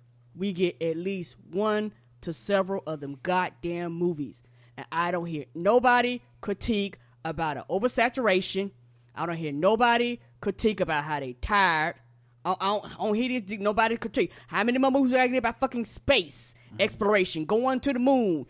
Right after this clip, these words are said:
Speaker 2: Right.
Speaker 1: Crick-, motherfucking crickets. Goddamn crickets.
Speaker 2: Mm-hmm.
Speaker 1: But when it comes to our shit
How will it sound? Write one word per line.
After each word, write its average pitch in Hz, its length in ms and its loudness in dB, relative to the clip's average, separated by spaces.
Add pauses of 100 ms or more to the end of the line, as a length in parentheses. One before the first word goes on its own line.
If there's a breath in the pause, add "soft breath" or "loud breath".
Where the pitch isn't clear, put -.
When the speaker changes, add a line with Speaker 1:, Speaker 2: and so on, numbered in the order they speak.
(240 soft breath)
Speaker 2:
Right. 117 340 -8 (120)
Speaker 1:
Crick-, 427 280 2
motherfucking 359 400 2
crickets. 494 500 2 (500)
Goddamn 220 380 0
crickets. - 680 -2
Speaker 2:
Mm-hmm. 120 140 -12
Speaker 1:
But 147 100 0
when 170 120 2
it 147 100 -6
comes 214 200 -2
to 160 240 -10
our 262 240 6
shit 233 400 2